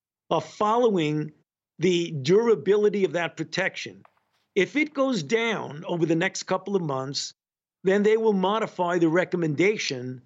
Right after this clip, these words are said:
of when and who should get now the fourth shot. But in general, for the population level,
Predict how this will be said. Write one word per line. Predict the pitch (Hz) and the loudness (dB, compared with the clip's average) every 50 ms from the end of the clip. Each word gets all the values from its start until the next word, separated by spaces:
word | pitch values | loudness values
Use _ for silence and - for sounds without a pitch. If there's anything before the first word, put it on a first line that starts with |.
| _ _ _ _ _ _ - | _ _ _ _ _ _ -2
of | 175 160 143 | -2 -2 0
when | 139 147 185 202 208 208 208 214 233 | 0 0 2 2 2 2 0 0 -2
and | 208 196 180 170 | -2 -2 0 0
who | 131 - 180 202 175 | 0 2 2 2 2
should | - - 180 170 135 | 2 2 0 0 0
get | 123 170 165 160 156 156 - _ _ _ _ _ _ _ - 185 | 2 2 2 2 0 -2 -8 _ _ _ _ _ _ _ -2 0
now | 170 170 170 170 170 156 156 143 | 2 2 2 0 -2 -4 -2 0
the | 156 147 | -2 -2
fourth | - - 180 180 180 151 - | -2 -2 0 2 2 0 0
shot. | - - 156 127 117 104 104 - _ _ _ _ _ _ _ - | -2 -2 -2 -2 -4 -6 -12 -18 _ _ _ _ _ _ _ -2
But | - 196 208 190 | -2 -2 0 2
in | 208 202 196 | 4 4 4
general, | 143 - 170 208 233 247 254 240 233 226 220 | 2 2 0 2 2 2 2 2 2 2 0
for | - 190 | 0 -6
the | 165 175 | -6 -6
population | - - - 208 202 208 233 208 175 185 208 190 - - 208 202 196 | -8 -6 -4 -4 -4 -4 -4 -2 2 2 2 0 0 -4 -2 0 0
level, | 202 202 196 185 220 208 - - | 0 0 0 2 0 0 0 -4